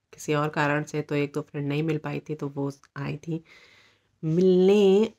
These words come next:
और बस अब सब चले गए हैं, माही भी साथ में गई हैं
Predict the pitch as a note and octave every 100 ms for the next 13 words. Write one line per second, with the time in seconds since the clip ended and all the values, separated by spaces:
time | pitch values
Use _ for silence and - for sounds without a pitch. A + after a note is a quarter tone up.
0 | _ D#3 C#3+ C#3+ C#3+ C#3+ D3 D3 D3 B2+
1 | _ _ _ _ - - - _ _ -
2 | - - - E3 - D#3 E3+ G3 G3+ G3
3 | G3 E3+ D3 D#3 D3+ F#3+ F#3+ E3+ E3 F3
4 | E3 D3+ D#3 D#3